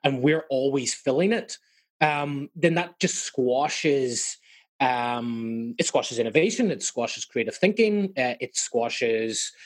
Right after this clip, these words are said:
uh, the best solution to what we're looking at. And, and, and it, it, it happens in, on two sides. Let's just take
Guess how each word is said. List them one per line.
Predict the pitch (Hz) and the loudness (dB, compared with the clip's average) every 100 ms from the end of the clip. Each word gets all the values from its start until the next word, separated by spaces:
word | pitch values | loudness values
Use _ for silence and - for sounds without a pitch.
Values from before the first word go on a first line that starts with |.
| - - _ | -20 -20 _
uh, | 117 110 113 113 | -2 0 -2 -2
the | 123 | 0
best | - 123 120 - | 2 0 0 -4
solution | 117 135 - 156 | -2 -2 -2 -2
to | 131 | 0
what | 120 - | 0 -2
we're | 117 | -2
looking | 139 262 262 | 0 2 2
at. | 226 - - - - - - | 0 -4 -12 -20 -20 -4 0
And, | 175 175 | 2 2
and, | 185 165 151 - | 2 2 0 0
and | 160 | 0
it, | 143 - | 0 -4
it, | 160 160 - - | -4 -6 -4 -2
it | 160 | 0
happens | 208 247 277 147 | 0 2 2 2
in, | 139 - | -2 -2
on | 131 - | -4 -4
two | 160 | -4
sides. | 160 208 185 139 | 0 2 0 0
Let's | 165 208 | 0 0
just | 269 - | -4 -2
take | - 156 151 | 2 2 0